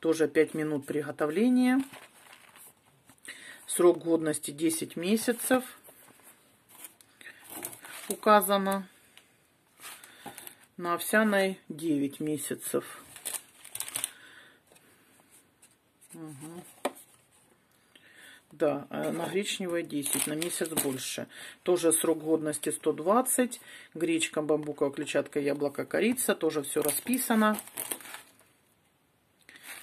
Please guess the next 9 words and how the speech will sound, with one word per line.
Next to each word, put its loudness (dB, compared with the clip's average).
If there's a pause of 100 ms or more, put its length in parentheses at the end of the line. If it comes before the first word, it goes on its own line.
(280)
Все 0 (2000)
источники -2
витаминов -2
и -4
минералов. 2
Здесь -2
расписана -2 (1500)
пищевая 4
ценность 0